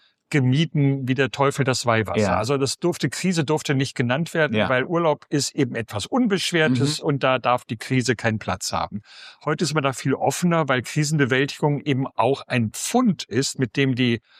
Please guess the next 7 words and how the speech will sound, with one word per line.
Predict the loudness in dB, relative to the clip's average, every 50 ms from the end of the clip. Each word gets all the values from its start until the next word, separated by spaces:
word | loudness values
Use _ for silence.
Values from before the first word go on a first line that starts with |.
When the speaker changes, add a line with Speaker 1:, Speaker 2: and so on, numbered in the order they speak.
| -20 _ _ _
Speaker 1:
organisierte | _ -2 -2 0 0 0 2 2 2 2 0 0 0 0 0 0 -2 0 -2 -2 0
Reise | 0 0 0 0 0 -2 -4 -2
eben | -2 -2 0 0 -2 0
gut | 0 -2 -2 -2 -2
punkten | 0 0 0 0 -2 -4 -4 -4
kann. | -4 -4 -2 0 0
Speaker 2:
Mhm. | 2 2 2 2 0 -2